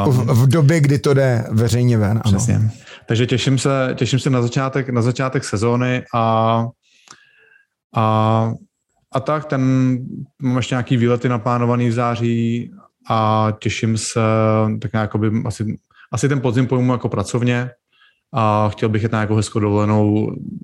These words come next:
Speaker 1: v prosinci, možná přes Vánoce. Teďka řešíme, řešíme s přítelkyní, takže uvidíme, uvidíme, co,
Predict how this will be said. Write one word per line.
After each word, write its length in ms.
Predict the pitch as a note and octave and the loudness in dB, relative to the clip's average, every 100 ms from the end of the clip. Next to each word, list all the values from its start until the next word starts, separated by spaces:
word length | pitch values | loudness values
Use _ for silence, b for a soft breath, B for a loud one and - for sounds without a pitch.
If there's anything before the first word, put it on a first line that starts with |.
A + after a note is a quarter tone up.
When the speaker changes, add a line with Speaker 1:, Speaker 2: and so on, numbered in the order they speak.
| - | -16
Speaker 1:
v 80 | - | -6
prosinci, 600 | A#2 A2 B2 A2 B2 A#2 | -4 -2 0 0 0 0
možná 340 | A2+ G#2 A2 G#2 | 2 0 0 0
přes 200 | - G#2 | 0 0
Vánoce. 640 | G#2 G#2+ G2 G#2+ G#2 G#2+ - _ _ B B B B - | 2 0 0 0 0 -2 -6 _ _ B B B B -6
Teďka 240 | A2+ A2 | -4 0
řešíme, 520 | G#2 G2+ G#2+ G#2 G#2 G2+ A#2+ A#2+ | -2 0 0 2 0 -2 -2 0
řešíme 280 | G2+ A#2 G#2+ | 0 0 -2
s 60 | |
přítelkyní, 580 | - G2+ G#2 G2+ G2+ G#2 | -2 -2 -2 0 0 2
takže 440 | G#2 G2 G2+ G2+ G2+ | 0 0 0 2 2
uvidíme, 680 | G#2+ G2+ G2+ G2+ G2+ G2+ | 2 2 2 2 2 2
uvidíme, 400 | G#2+ G2+ G2+ G#2 | 0 0 0 0
co, 460 | G2+ G#2 G#2 G#2 | 0 -2 -2 -4